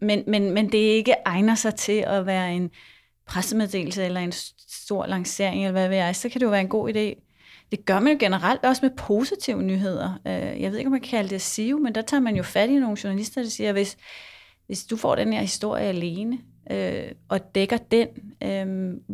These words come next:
kunne det være interessant for dig?" Og, og s-, og det er jo en form for også at lade gode nyheder sive ud på en måde, som ikke, øh, nødvendigvis har sådan en stor lancering omkring sig.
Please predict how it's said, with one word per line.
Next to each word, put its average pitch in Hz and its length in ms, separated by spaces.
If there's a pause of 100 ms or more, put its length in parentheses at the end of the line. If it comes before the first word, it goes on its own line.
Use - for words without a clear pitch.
(100)
kunne 214 140
det 214 160
være 202 120
interessant 196 480
for - 80
dig?" 247 400
Og, 202 200 (240)
og - 180
s-, - 180 (160)
og 165 60 (160)
det 247 60
er 254 40
jo 269 60
en 247 140
form 214 360
for 226 140
også 208 480
at 202 140
lade 196 280
gode 240 240
nyheder 233 360
sive 208 340
ud 220 360
på 233 80
en 214 140
måde, 196 320 (500)
som 220 180
ikke, 214 540
øh, 180 60
nødvendigvis 196 640
har 208 240
sådan 202 180
en 202 60
stor - 460
lancering 202 640
omkring - 360
sig. - 140